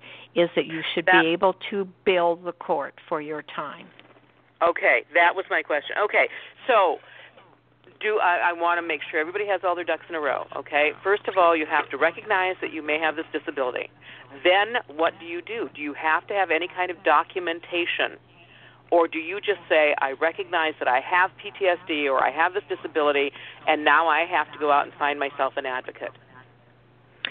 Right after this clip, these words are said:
Speaker 2: And then you
Speaker 1: You
Speaker 2: find your
Speaker 1: have
Speaker 2: advocate, you go to court, and everybody says, "Okay."
Speaker 1: You
Speaker 2: Is
Speaker 1: have
Speaker 2: there
Speaker 1: one
Speaker 2: any kind of
Speaker 1: dis-, one diagnosis.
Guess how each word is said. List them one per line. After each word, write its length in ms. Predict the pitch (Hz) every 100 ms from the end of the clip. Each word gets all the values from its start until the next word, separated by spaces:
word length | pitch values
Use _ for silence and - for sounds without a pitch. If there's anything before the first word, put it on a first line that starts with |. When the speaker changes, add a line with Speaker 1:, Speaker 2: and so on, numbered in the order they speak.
| - 165
Speaker 2:
And 140 | 160
then 160 | 156 170
you 160 | 190
Speaker 1:
You 60 | -
Speaker 2:
find 200 | 151 156
your 100 | 147
Speaker 1:
have 200 | - 170
Speaker 2:
advocate, 220 | - -
you 80 | 147
go 100 | 151
to 80 | 139
court, 400 | - 156 151 -
and 80 | 143
everybody 300 | 139 139 135
says, 100 | 139 135
"Okay." 440 | 127 - - - _ _ _ _ _ - - -
Speaker 1:
You 120 | 185
Speaker 2:
Is 60 | 180
Speaker 1:
have 100 | 175
Speaker 2:
there 180 | 165
Speaker 1:
one 160 | 165 196
Speaker 2:
any 80 | 220
kind 180 | - 151
of 60 |
Speaker 1:
dis-, 100 | - - _ _ _ _ _ _ _ _ _ _ _ _ -
one 400 | 185 202 233 247
diagnosis. 800 | 220 214 214 185 170 - -